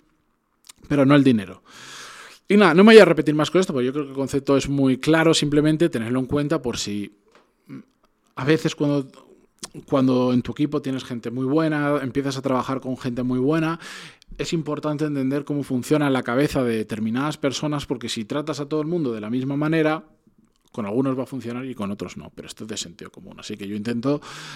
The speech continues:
eh, contaros la película de, de que hay mucha gente que, que piensa así y que hay que aprender a detectar a esta gente, porque entonces, si tú estás en un equipo y una persona se te quiere ir y le intentas retener con más dinero, ¿qué va a pasar? Y piensa así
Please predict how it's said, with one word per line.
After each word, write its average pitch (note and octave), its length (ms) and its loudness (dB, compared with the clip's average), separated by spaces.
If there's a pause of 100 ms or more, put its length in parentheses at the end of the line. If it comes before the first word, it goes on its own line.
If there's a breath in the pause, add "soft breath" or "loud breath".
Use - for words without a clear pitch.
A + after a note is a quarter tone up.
(140)
eh, A2 260 -4 (600)
contaros C3+ 580 2
la B2+ 140 -2
película D3 480 2
de, G2 300 -6
de F#2 120 -12
que E2+ 200 -12
hay F2+ 100 -14
mucha A2 260 -4
gente A#2 300 -4
que, D#2 240 -10
que - 120 -18
piensa A#2+ 280 -8
así A3+ 280 -6 (300 soft breath)
y - 100 -12
que G2+ 100 -12
hay G2 60 -10
que A2+ 140 -6
aprender A2+ 360 -4
a B2+ 40 -2
detectar A#2+ 380 -8
a - 20 -8
esta A2+ 160 -12
gente, E3+ 320 -2
porque A2+ 240 -10
entonces, C#3+ 520 2
si A2 120 -6
tú C#3+ 120 -2
estás C3 240 -2
en C#3+ 80 0
un D3 120 2
equipo C#3+ 440 -2 (300 loud breath)
y A#2+ 60 -8
una C#3 180 0
persona C#3+ 280 2
se C#3 100 0
te C#3 100 -2
quiere C#3+ 280 4
ir D3 220 6
y A#2+ 60 0
le A#2 100 2
intentas C3 360 2
retener C#3+ 320 2
con C#3+ 140 0
más D3 160 2
dinero, D#3+ 320 4
¿qué D3+ 80 -2
va C#3+ 100 2
a C3+ 60 -2
pasar? C#3 420 0 (100)
Y A#2+ 200 -4
piensa C#3+ 260 0
así E3 340 -2